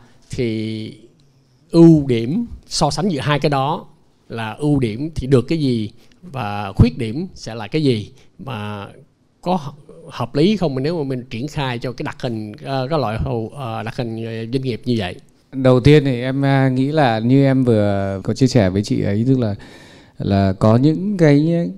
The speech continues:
Speaker 2: gọi là đặc thù của các cái ngành ấy là, à, áp dụng O K R sẽ rất là khó. Tại sao là bên Mỹ thì, ờ,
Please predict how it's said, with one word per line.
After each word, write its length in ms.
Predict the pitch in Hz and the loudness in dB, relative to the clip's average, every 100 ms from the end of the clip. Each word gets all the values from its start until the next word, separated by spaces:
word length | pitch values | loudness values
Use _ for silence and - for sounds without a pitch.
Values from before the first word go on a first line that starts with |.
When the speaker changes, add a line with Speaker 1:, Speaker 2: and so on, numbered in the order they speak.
| 180 | -4
Speaker 2:
gọi 160 | 127 | -2
là 160 | 101 101 | 0 0
đặc 160 | 104 - | 0 2
thù 300 | 123 110 101 | 4 4 4
của 340 | 101 95 92 90 90 101 - | 4 4 2 -4 -6 -10 -10
các 120 | - 143 | -4 0
cái 120 | 151 | 2
ngành 320 | 135 113 95 | 4 2 2
ấy 140 | 113 127 | -2 -4
là, 580 | 120 113 101 95 92 87 - - _ - | -6 -4 -2 0 -2 -4 -8 -18 _ -12
à, 400 | - 98 90 90 95 - - | -4 -2 -2 -4 -6 -6 -4
áp 140 | - 143 | -2 2
dụng 140 | 127 | 2
O 60 | 113 | 2
K 220 | 120 113 | 0 -2
R 40 | |
sẽ 80 | 117 | -4
rất 100 | 143 | -2
là 120 | 180 113 | 0 0
khó. 380 | - 101 110 170 _ _ - - _ _ - - _ _ _ _ _ _ - - - - - | -2 -4 -4 -10 _ _ -20 -20 _ _ -20 -20 _ _ _ _ _ _ -18 -18 -18 -20 -6
Tại 140 | - 113 | -2 2
sao 260 | 143 139 | 6 6
là 120 | 135 107 | 6 6
bên 220 | 127 135 | 6 6
Mỹ 240 | 135 139 | 6 4
thì, 400 | 175 131 110 104 | 2 2 2 -2
ờ, 360 | 104 104 104 | -2 -4 -4